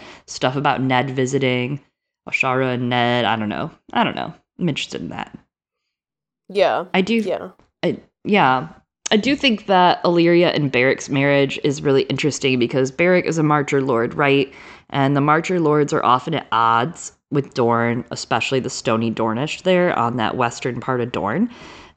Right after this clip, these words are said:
Speaker 1: always causing trouble, coming down. You think of the Vulture King, right? And all the stuff that went on around there and just different wars happening in Dorne. So politically, it actually makes a lot of sense to tie together the Stormland Marcher Lords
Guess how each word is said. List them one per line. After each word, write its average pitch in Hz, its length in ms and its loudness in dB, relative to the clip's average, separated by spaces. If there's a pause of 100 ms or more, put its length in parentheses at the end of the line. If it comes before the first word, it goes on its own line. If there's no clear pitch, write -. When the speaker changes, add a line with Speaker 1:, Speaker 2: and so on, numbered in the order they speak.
(120)
Speaker 1:
always 143 320 4
causing 139 420 0
trouble, 131 640 0
coming 139 340 0
down. 123 340 2
You 123 60 -2
think 139 180 -2
of 135 80 0
the 131 80 2
Vulture 123 380 0
King, 113 400 -6 (240)
right? 117 280 0
And 120 160 -4
all 113 220 -2
the 127 100 -8
stuff - 380 -6
that - 120 -4
went 123 140 -2
on 113 180 0
around 117 380 0
there 117 360 -2
and 113 180 -2
just - 180 -8
different 135 280 -4
wars 127 280 0
happening 123 360 -2
in 120 120 -2
Dorne. 120 360 0 (320)
So 208 140 -2
politically, 247 560 0
it - 140 0
actually 139 360 -2
makes 147 280 -2
a 156 80 0
lot 127 360 4
of 123 120 -4
sense 127 320 -8
to - 80 -10
tie - 300 -4
together 127 420 -2
the 123 100 -4
Stormland 131 760 -2 (400)
Marcher 123 460 -2
Lords 113 640 -2